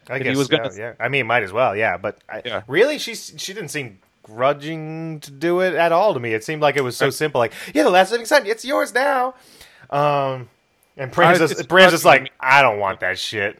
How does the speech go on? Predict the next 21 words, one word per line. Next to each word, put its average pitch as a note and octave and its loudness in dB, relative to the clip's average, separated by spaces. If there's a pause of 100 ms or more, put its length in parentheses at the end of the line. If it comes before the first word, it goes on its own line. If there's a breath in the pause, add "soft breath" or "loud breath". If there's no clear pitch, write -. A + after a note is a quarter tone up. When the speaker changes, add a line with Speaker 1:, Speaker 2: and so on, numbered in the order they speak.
(140)
Speaker 1:
I D3+ 0
can't F2+ -10
be F2+ -10
Speaker 2:
Yeah. G2 -4
Speaker 1:
Lord. F#2+ -4
Speaker 2:
I'm A2+ -16
not A2+ 2
Speaker 1:
Nope." D#3 0
Speaker 2:
gonna A#2+ -8
be B2 -4
Lord C3+ 4
of C#3 0
anything. D#3+ 0
I'm G3+ 2
the, G#3+ 4
the G3+ 2
three-eyed A3+ 6 (200)
raven. A#3 2
Or C#3 2
Speaker 1:
<laughs> D#3+ 2 (800 soft breath)
Um, A#2+ -4